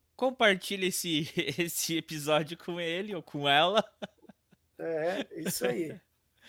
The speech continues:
Speaker 2: Que
Speaker 1: Vai,
Speaker 2: loucura.
Speaker 1: vai bem.
Speaker 2: Que
Speaker 1: Mas
Speaker 2: loucura.
Speaker 1: é isso. <laughs> Esse é um podca-, um micro podcast,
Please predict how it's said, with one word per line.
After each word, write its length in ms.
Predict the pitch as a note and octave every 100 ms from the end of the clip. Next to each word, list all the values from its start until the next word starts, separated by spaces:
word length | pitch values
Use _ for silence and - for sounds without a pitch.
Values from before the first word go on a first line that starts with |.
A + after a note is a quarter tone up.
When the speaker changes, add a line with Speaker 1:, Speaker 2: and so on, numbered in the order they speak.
| - G#3 - D3 - D3 -
Speaker 2:
Que 80 | C#3+
Speaker 1:
Vai, 300 | B2+ B2+ C3+
Speaker 2:
loucura. 240 | C#3+ C#3 C#3
Speaker 1:
vai 140 | B2+
bem. 340 | C3+ A#2+ B2+ - _ _ _ _ - - A#3 - _
Speaker 2:
Que 80 | C#3
Speaker 1:
Mas 280 | F#3+ G#3 G3+
Speaker 2:
loucura. 180 | F#3
Speaker 1:
é 60 | G3+
isso. 500 | F#3 E3+ - C3+ B2+ - F3 - F#3+ F3+
<laughs> 560 | F3 B2+ - - A#3 G#3
Esse 300 | F3 - -
é 80 | F#3+
um 300 | E3 D3 B2+ -
podca-, 580 | D3+ D3+ C#3 D3+ D3
um 100 | D#3+
micro 640 | F#3 D4 D#4 - D#3 C#3 D#3+ _ _
podcast, 920 | - D#3 C#3+ D3+ C#3+ D3+ G#3 -